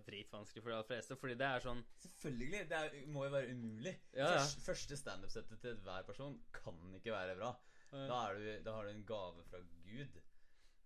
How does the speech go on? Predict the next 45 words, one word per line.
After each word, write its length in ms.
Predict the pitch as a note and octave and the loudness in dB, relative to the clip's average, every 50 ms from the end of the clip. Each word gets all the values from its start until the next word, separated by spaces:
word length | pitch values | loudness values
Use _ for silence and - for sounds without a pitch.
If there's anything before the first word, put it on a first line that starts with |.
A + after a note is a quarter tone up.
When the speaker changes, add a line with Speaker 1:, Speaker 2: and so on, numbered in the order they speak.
| - - - - - - - | -16 -16 -14 -14 -14 -12 -8
Speaker 2:
Men 260 | G#2+ A#2 A#2+ A#2+ A#2+ | -6 -4 -4 -4 -6
jeg 100 | A#2 A#2 B2 | -4 -2 2
Speaker 1:
Ja, 100 | A#2+ A#2 A#2 | 2 2 2
Speaker 2:
vil 80 | A2+ A2+ | 2 0
Speaker 1:
ikke 120 | A2 A2 | -2 -4
Speaker 2:
litt 80 | A2+ - | -6 -6
så, 100 | A#2+ A#2 A#2 A#2+ A#2 | -4 -2 -2 -2 -2
jeg, 200 | A2+ A#2 A#2 A2 G#2+ G#2 - A2+ | -2 -2 -2 -4 -6 -8 -10 -10
eller, 280 | A2+ G2+ G2+ G2 F#2 F#2 G2+ - - - G2 | -10 -8 -10 -10 -12 -12 -16 -18 -18 -14 -10
nå 100 | A2 A#2 | -8 -6
har 140 | A2 G2 F#2 | -4 -4 -4
jeg 80 | F#2+ | -6
jo 60 | F#2+ - | -6 -8
sagt 160 | F#2 - - - | -10 -10 -12 -14
det 80 | F#2 | -12
i 80 | F2+ F2+ | -8 -6
går, 160 | G#2 C3 B2+ | -4 -4 -4
så 80 | A2+ A2+ | -4 -6
nå 80 | A2+ | -6
har 140 | G#2+ G2+ F#2 | -6 -6 -6
jeg 60 | F2+ F#2 | -6 -6
jo 60 | F#2 - | -8 -8
committet 380 | - F#2 F2 E2 - - F2+ - | -12 -16 -16 -14 -12 -12 -12 -10
til 80 | F2+ | -8
det, 120 | G2 A#2+ B2+ | -6 -4 -6
at 100 | A2+ - | -6 -6
jeg 140 | G2 G2 F#2 | -8 -6 -2
må 60 | G2+ B2 | 0 0
Speaker 1:
Ja. 120 | C3+ A#2 | 0 0
Speaker 2:
gjøre 180 | F#2 F2 E2+ E2 | -4 -6 -10 -12
det 120 | E2+ E2+ E2+ | -12 -12 -12
også. 200 | E2 - - C#3 C#3+ | -12 -12 -12 -10 -10
Jeg 120 | B2 F#2 G#2 | -8 -6 -6
Speaker 1:
Jeg 80 | G2+ G#2 | -4 0
gleder 180 | G#2 G#2 G#2 | 0 0 0
meg, 100 | A2 A2+ A#2+ | -2 -4 -4
ass. 80 | A#2 - - - - - | -6 -8 -12 -16 -12 -6
Men 60 | C3 | -4
det 60 | C#3 | -2
er 60 | C#3 C#3+ | 2 2
som 40 | D#3+ E3 | 2 4
at 40 | |
du 100 | D3 G3+ G#3 | 4 2 2
er 200 | - D#3+ E3 F3 F#3+ | 4 2 2 2 0
morsom. 420 | F#3+ F3 - - F#3+ G#3 G3+ C#3+ | -2 -2 -2 -2 -2 -2 -2 -4